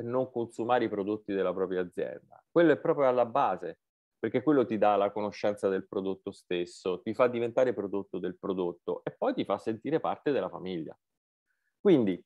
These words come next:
ricorda sempre che i trecento punti di gruppo, cento devono essere sempre, di questi trecento, cento devono essere personali.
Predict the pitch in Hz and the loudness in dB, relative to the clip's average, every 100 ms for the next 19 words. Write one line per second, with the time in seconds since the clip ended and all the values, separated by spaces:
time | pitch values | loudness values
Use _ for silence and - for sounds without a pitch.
0 | _ 113 123 165 - 170 196 196 196 160 | _ 0 8 8 8 2 2 0 0 0
1 | 101 110 170 160 131 143 110 139 190 143 | 0 0 0 -2 -4 -4 -4 -4 -6 -4
2 | 107 - - 139 - _ - 151 165 160 | -4 -4 0 0 0 _ 0 2 2 -2
3 | 131 117 107 - 135 - 95 95 98 98 | 0 -2 -4 -4 -6 -4 -6 -4 0 0
4 | - _ _ _ - 110 147 - 123 156 | -2 _ _ _ -8 0 0 0 -2 -2
5 | 156 98 92 110 113 110 117 104 87 85 | 0 -2 -4 -4 -4 -4 -4 -4 -4 -8
6 | - 90 87 - - 78 - | -8 -8 -8 -12 -14 -14 -14